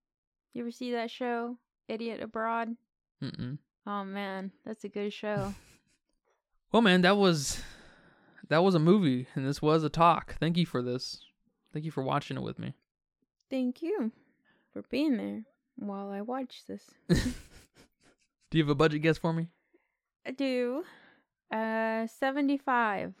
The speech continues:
Speaker 1: million.
Speaker 2: Seventy-five million. That seems pretty reasonable.
Speaker 1: All right.
Speaker 2: There's no conclusive budget guess, or a budget out there, because it's a Netflix movie, and they don't like releasing those numbers because they, that would give only that much more data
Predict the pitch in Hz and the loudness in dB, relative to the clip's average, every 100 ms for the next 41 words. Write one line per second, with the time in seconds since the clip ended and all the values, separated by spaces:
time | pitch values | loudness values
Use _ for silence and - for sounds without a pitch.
0 | _ - 214 214 196 - - 190 - _ | _ -14 -10 -8 -8 -8 -10 -12 -16 _
1 | _ _ - 160 165 170 180 - - - | _ _ -2 0 2 0 -4 -6 -8 -6
2 | 202 170 - 202 190 185 175 226 233 _ | -6 -6 -6 -8 -6 -8 -10 -12 -18 _
3 | _ 151 143 139 147 143 156 277 - - | _ -2 0 0 0 0 0 0 -6 -12
4 | 196 214 240 - - _ _ _ - 160 | -8 -6 -8 -10 -20 _ _ _ 4 6
5 | 160 170 175 170 170 175 165 185 175 135 | 8 8 6 6 2 2 2 2 2 2
6 | 135 139 135 151 - - - 147 139 139 | 0 -2 -2 -2 -6 -12 0 8 8 10
7 | 147 143 143 - _ 127 127 - 123 139 | 6 6 2 -2 _ -2 0 2 2 2
8 | 175 139 - 131 131 131 127 - 139 123 | 0 -2 0 2 4 2 -2 -2 -2 -2
9 | - 127 - 131 160 160 139 135 135 - | -2 -4 -2 -4 -2 -4 -4 -4 -4 -4
10 | 135 - 151 151 160 - 135 135 135 147 | -4 -2 0 2 0 -2 -2 -2 -2 -2
11 | 165 151 151 147 139 - 143 147 147 143 | -2 -4 -2 -2 -2 -2 2 4 4 2
12 | 143 - - - 147 175 151 160 151 156 | -2 -4 -8 4 6 6 6 6 6 2
13 | 143 160 160 175 - 151 139 151 151 135 | 4 6 4 2 0 -2 2 2 4 2
14 | 131 | 0